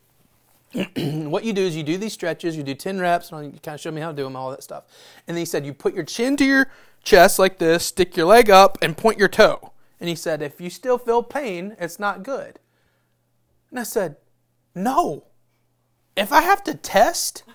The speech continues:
then the pain's gone. Then I'm good, right? Like, if I've solved the ultimate pain, the reason why I'm, I'm not going around going, 'Man, I can't do this.'" I'm not sticking my toe out and putting my chin to my,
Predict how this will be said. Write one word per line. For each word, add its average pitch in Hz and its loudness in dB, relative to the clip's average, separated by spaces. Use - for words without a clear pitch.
then 302 2
the 349 6
pain's 370 6
gone. 269 8
Then 311 4
I'm 349 4
good, 403 8
right? 277 6
Like, 277 2
if 220 2
I've 359 6
solved 320 10
the 233 0
ultimate 302 4
pain, 349 2
the 262 4
reason 320 2
why 294 6
I'm, 277 -2
I'm 359 2
not 440 8
going 294 4
around 285 10
going, 247 8
'Man, 302 10
I 285 12
can't 359 10
do 339 10
this.'" 330 10
I'm 330 -2
not 381 4
sticking 381 2
my 294 6
toe 285 10
out 302 6
and 285 -2
putting 294 6
my 269 6
chin 277 2
to 269 2
my, 254 4